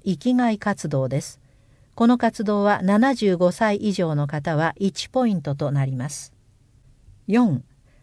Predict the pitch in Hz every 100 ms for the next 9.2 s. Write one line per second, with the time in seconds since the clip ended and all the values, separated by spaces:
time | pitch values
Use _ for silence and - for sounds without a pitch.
0 | _ - 208 208 294 254 190 147 160 214
1 | 233 240 226 - 190 190 190 143 143 131
2 | - _ _ _ _ _ _ _ _ -
3 | 220 277 202 147 127 - _ _ 156 214
4 | 277 269 262 233 214 220 220 196 151 175
5 | 202 208 175 139 - _ _ - 196 -
6 | 277 262 240 220 - 165 165 208 190 127
7 | - _ _ _ 254 277 254 202 202 220
8 | 165 143 151 165 - 170 226 202 143 175
9 | 147